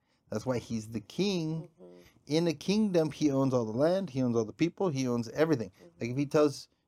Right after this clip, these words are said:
Speaker 1: you to jump off a cliff, you jump off a cliff.
Speaker 2: Yeah.
Speaker 1: We don't understand that in America, right?
Speaker 2: Yeah, yeah.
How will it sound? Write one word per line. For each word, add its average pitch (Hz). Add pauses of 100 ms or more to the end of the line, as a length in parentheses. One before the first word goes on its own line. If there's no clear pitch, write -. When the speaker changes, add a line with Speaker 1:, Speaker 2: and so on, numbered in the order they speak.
Speaker 1:
you 135
to 120
jump 123
off 127
a 123
cliff, 185
you 107
jump 117
off 123
a -
cliff. 196 (240)
Speaker 2:
Yeah. 214 (420)
Speaker 1:
We 143
don't 175
understand 135
that 123
in 104
America, 92
right? 101
Speaker 2:
Yeah, 78 (380)
yeah. 78